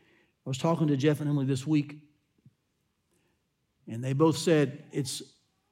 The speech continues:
special for us that on this day we'll get to dedicate Abigail." And then they both began to just recite the promises of God that have held them since this day four years ago. Jeff said, "You know, Todd,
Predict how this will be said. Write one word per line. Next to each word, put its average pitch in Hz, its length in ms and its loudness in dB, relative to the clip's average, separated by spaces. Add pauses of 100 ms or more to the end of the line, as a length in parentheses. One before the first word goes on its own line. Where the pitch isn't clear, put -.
(300)
special - 480 -4
for 170 180 -2
us 147 240 0
that 139 140 -2
on 139 260 -2
this 175 240 2
day 131 460 -4 (120)
we'll 139 160 -6
get 135 120 -6
to 139 100 -4
dedicate 127 480 -4
Abigail." 127 640 -10 (1700)
And 180 100 0
then 196 80 4
they 202 80 2
both 214 320 2
began 190 240 0
to 165 180 4
just 170 200 0
recite 160 500 -4 (760)
the 156 80 -6
promises 165 640 -4
of 123 140 -6
God 131 240 -4
that 127 100 -4
have 113 100 -8
held 165 460 -8
them 110 300 -14 (840)
since 139 280 -4
this 147 180 -4
day 131 220 -6
four 131 240 -6
years 120 180 -8
ago. 110 300 -12 (1900)
Jeff 131 180 -2
said, 131 220 -2
"You 131 80 0
know, 139 140 0
Todd, 135 460 -4